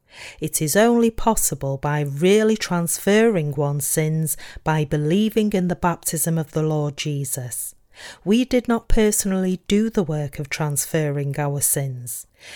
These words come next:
The mediator known as John the Baptist transferred sin to Jesus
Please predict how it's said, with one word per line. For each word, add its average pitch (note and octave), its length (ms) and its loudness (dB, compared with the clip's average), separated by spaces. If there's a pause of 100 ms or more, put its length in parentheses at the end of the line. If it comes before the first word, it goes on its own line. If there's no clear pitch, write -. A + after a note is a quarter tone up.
(280)
The E3+ 80 -2
mediator A#3 800 4
known F#3 360 4
as F3 140 -2
John G#3 360 2
the G3+ 100 0
Baptist G3+ 800 0 (240)
transferred G#3 720 2
sin F#3+ 360 0
to - 160 -4
Jesus D#3+ 720 -2